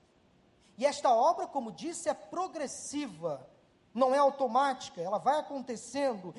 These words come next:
e não acabou ainda. Em quinto lugar, a santificação envolve libertação do domínio do pecado, que ainda habita dentro de cada um de nós. Há em nós o desejo diário, constante,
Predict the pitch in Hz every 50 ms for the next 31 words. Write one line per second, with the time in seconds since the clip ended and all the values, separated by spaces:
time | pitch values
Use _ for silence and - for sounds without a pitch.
0 | - - 240 269 294 349 330 302 - 262 254 - 240 247 247 233 240 254 240 208
1 | 175 160 151 - _ _ _ _ _ _ _ _ - 214 269 330 330 381 370 -
2 | 349 330 302 226 285 294 285 285 311 330 320 - - - 294 277 - - 320 311
3 | 302 277 254 196 175 254 285 311 330 320 320 330 311 - - - _ - 302 330
4 | 240 330 302 - - - 262 - - - - 294 311 339 370 381 381 - - -
5 | - 180 302 240 214 285 262 226 226 247 311 359 370 370 311 214 339 330 - 320
6 | 294 - - - 269 269 262 - - 202 190 160 143 - _ _ _ _ _ _
7 | _ - 302 269 302 370 370 381 359 - - 196 285 330 392 381 - 339 294 214
8 | - 330 370 - - - 285 - - 349 359 349 339 339 339 320 339 320 247 254
9 | 277 294 277 233 175 - - - - - 247 - 311 359 349 294 285 311 330 349
10 | 349 - 320 247 220 247 220 - - 233 311 359 370 339 277 214 170 185 180 165
11 | 160 - 330 339 277 277 320 349 349 330 254 220 - - 294 262 - - - 277
12 | 294 359 359 311 - - 202